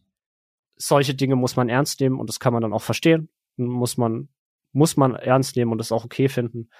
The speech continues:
Aber da wird man keine große Lösung finden, glaub ich.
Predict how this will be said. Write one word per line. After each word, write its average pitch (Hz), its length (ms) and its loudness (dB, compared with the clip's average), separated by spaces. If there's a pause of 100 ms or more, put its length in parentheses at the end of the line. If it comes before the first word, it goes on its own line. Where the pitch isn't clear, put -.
(1400)
Aber 135 300 0 (180)
da 135 240 0
wird 147 180 2
man 139 400 0 (880)
keine 135 440 -2
große 127 460 -4
Lösung 117 360 -4
finden, 170 580 -4 (560)
glaub 139 360 2
ich. 131 280 -6